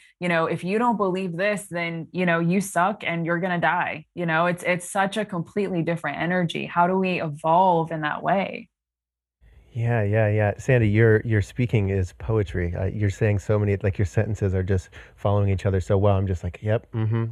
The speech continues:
Speaker 2: heck yeah, yeah, heck yeah, sister." I'm like,
Speaker 1: <laughs>
Speaker 2: I'm loving it. Um, great, great fire stuff. Okay, so how do we become aware? Th-, this is the biggest thing, right? M-, um, you're a meditation teacher, and I think that's really the essence of, of meditation. As I study it,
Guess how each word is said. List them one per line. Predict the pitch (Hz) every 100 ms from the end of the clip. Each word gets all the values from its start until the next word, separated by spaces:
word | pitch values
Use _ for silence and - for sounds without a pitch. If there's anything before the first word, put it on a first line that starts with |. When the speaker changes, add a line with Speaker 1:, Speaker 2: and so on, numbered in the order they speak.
| 110
Speaker 2:
heck | 117 110
yeah, | 107 101
yeah, | 98 -
heck | 117 113
yeah, | 110
sister." | 98 101 - 92 95
I'm | 101
like, | 101 92 - - -
Speaker 1:
<laughs> | -
Speaker 2:
I'm | 104
loving | 107 104 98
it. | 92
Um, | 104 101 98 92 - - - -
great, | 113 110 -
great | 113 -
fire | 110 104
stuff. | - 98
Okay, | 107 110
so | 107
how | 104 123
do |
we | 135
become | 120 113 120 127 127 120 101
aware? | 95 90 90 92 113 104
Th-, | 107
this | 110 110
is |
the | 101
biggest | 98 101 92 -
thing, | 117 92
right? | 95
M-, | - -
um, | 101 92
you're | 98 95
a |
meditation | 95 95 113 143 98
teacher, | 92 95 - - - - - -
and |
I | 95
think | 104
that's | 98 95 110
really | 107 101
the | 95 95 -
essence | 98 - 95 92
of, | 92 95
of | - 95 98
meditation. | 92 92 110 107 98
As | 92 92
I | 95 98
study | - 98 95 95
it, | 95